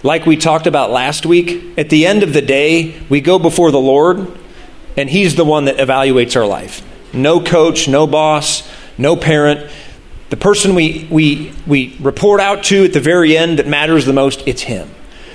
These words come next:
So you making decisions in this life to be faithful to him, it's so worth it.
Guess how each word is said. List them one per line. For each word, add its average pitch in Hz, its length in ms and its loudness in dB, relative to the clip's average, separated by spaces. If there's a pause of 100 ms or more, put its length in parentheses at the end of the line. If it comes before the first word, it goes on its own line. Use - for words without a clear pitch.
(240)
So - 120 0
you 160 220 2
making 190 400 2
decisions 160 600 2
in 160 100 2
this 147 220 0
life 147 320 0
to 135 80 -12
be 123 100 -2
faithful 151 460 0
to 123 80 -2
him, 143 340 -2
it's - 180 -6
so 160 520 -2
worth 151 400 2
it. - 140 -8